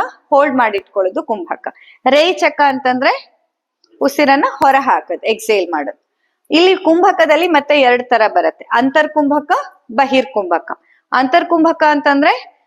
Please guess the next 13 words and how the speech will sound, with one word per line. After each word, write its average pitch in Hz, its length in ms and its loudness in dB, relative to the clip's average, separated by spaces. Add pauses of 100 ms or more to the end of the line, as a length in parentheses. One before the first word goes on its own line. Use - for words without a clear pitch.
(300)
ಪೂರಕದ 359 640 2
ನಂತರ, 285 380 2 (100)
ಅಂದ್ರೆ 254 180 0
ಉಸಿರನ್ನ 294 480 -2
ಇನ್ಹೇಲ್ 285 580 0
ಮಾಡಿದ 277 360 0
ನಂತರದಲ್ಲಿ 233 840 0
if 285 180 -2
you 277 180 0
hold 285 340 2
your 196 180 0
breath, 175 300 -2 (120)
ಅದನ್ನ 220 280 -2